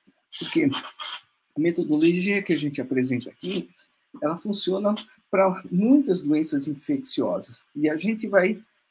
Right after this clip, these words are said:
ah, usar o caso da covid no Brasil, que se destacou mundialmente, é, como um caso, é, um exemplo do que se pode fazer com esse tipo de metodologia. Em todo caso,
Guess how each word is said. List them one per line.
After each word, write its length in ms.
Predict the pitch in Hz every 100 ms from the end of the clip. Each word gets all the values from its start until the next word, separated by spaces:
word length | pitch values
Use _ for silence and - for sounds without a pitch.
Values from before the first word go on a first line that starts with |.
| _
ah, 300 | 156 131 123 -
usar 440 | 190 175 - 220 233
o 100 | 220
caso 680 | 196 180 196 202 147 135 -
da 120 | 147
covid 500 | - 151 131 160 170
no 100 | 143
Brasil, 440 | 127 123 120 156 190
que 100 | -
se 100 | 127
destacou 460 | - - 127 147
mundialmente, 800 | 139 151 151 143 135 170 277 - - _ _ _ _ _ _ _ _ _ _ _ _ -
é, 300 | 156 139 127 127
como 380 | 185 196 208 220
um 160 | 233
caso, 540 | - 185 185 208 185 143 -
é, 160 | 139
um 320 | 127 135 190 226
exemplo 720 | 180 143 190 226 214 135 107 _ _ _ _
do 240 | 143 143 147
que 160 | -
se 160 | - 180
pode 280 | - 160 -
fazer 240 | 139 147
com 80 | 151
esse 160 | 143 -
tipo 140 | -
de 80 | 147
metodologia. 720 | 151 151 143 147 160 120 92 _ _ _ _ _ 262
Em 60 |
todo 240 | 254 254 -
caso, 480 | 220 208 131 127